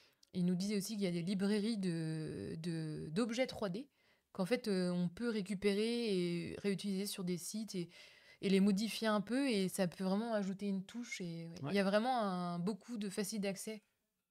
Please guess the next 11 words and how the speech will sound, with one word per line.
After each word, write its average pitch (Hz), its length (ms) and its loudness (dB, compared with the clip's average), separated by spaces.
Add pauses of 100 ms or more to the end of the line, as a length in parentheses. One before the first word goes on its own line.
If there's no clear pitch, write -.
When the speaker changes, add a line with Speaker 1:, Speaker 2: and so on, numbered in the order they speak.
(120)
Speaker 1:
en 185 80 -6
fait, 190 160 -8
Speaker 2:
Ça. - 140 -4
Speaker 1:
à - 40 -6
la 165 80 -6
trois 175 220 -10
D, 175 160 -10 (540)
qui 175 100 -10
est 170 220 -6
super 180 300 -8
chouette. - 340 -12